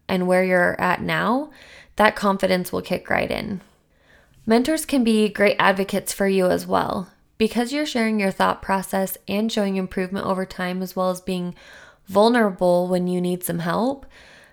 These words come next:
this mentor will think of you if there is a position or opportunity they hear about. I know for me, this has been the case,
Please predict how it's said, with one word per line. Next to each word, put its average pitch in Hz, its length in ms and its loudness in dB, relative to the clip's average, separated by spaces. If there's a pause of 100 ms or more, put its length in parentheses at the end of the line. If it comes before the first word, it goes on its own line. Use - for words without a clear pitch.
(140)
this 233 240 4
mentor 233 760 4
will 202 200 0
think 240 260 2
of 196 160 4
you 190 160 4
if 185 180 2
there 185 220 2
is 185 160 0
a 185 40 -2
position 190 640 -6
or - 220 -6
opportunity 185 680 -6
they 180 180 -4
hear 170 220 -4
about. - 420 -6 (580)
I 202 120 2
know 226 160 2
for 240 180 2
me, 185 300 0
this 220 180 2
has 202 140 -4
been 214 180 4
the 214 80 2
case, 220 460 0